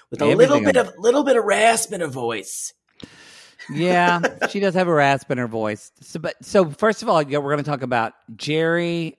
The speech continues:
Speaker 2: and Jessica.
Speaker 1: Jess-
Speaker 2: They live in Chicago.
Speaker 1: Chicago.
Speaker 2: Chica-, Chicago.
Speaker 1: Does anybody think that, I don't know if you get this from Jerry, there's an actual vibe of swingers to him,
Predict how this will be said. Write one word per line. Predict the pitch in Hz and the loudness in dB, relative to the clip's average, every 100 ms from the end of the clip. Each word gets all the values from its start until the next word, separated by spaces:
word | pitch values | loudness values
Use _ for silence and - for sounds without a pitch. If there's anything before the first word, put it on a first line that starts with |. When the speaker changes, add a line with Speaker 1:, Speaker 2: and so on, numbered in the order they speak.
| - | -6
Speaker 2:
and | 127 135 135 139 - | -4 -2 -2 -4 -10
Jessica. | 104 104 101 98 | -8 -6 -6 -4
Speaker 1:
Jess- | 123 110 _ _ _ _ _ | -4 -4 _ _ _ _ _
Speaker 2:
They | 131 156 196 | -2 0 0
live | 226 220 214 214 196 | 0 0 2 0 -4
in | 147 151 | -10 -10
Chicago. | - 190 - 147 101 92 82 85 90 131 170 _ | -8 -10 -4 -2 -2 -4 -6 -6 -4 -6 -10 _
Speaker 1:
Chicago. | - - - 151 107 | -18 -16 -4 2 2
Speaker 2:
Chica-, | 98 123 107 - _ _ - | 0 -6 -6 -10 _ _ -20
Chicago. | - 151 135 110 90 80 78 85 127 - _ _ | -10 -4 -2 -2 -4 -8 -6 -8 -10 -16 _ _
Speaker 1:
Does | 226 214 | -6 -2
anybody | 427 523 523 370 | -2 -2 -2 -4
think | - 170 165 170 - | -4 -2 -2 -4 -2
that, | 139 135 120 - _ _ _ _ _ _ _ _ _ - | 2 2 0 -6 _ _ _ _ _ _ _ _ _ -4
I | |
don't | 185 | -2
know | 262 | -2
if | 262 | -4
you | 156 | -4
get | 139 131 | -2 -2
this | 123 117 | -4 -6
from | 113 101 | -8 -6
Jerry, | 107 98 69 120 - _ - - - - - _ _ _ - - | -4 -6 -6 -12 -18 _ -4 -2 -4 -8 -20 _ _ _ -20 -8
there's | 127 160 170 | 0 2 2
an | 156 - | -2 0
actual | 123 139 143 147 147 127 | 2 2 -2 -6 -4 0
vibe | 123 120 123 120 113 | 4 6 6 4 0
of | 113 123 117 113 101 | -2 -2 0 0 -4
swingers | - - 113 107 90 87 - | -10 -4 -2 -2 -4 -6 -10
to | - | -10
him, | 87 98 85 78 104 | -8 -8 -10 -12 -18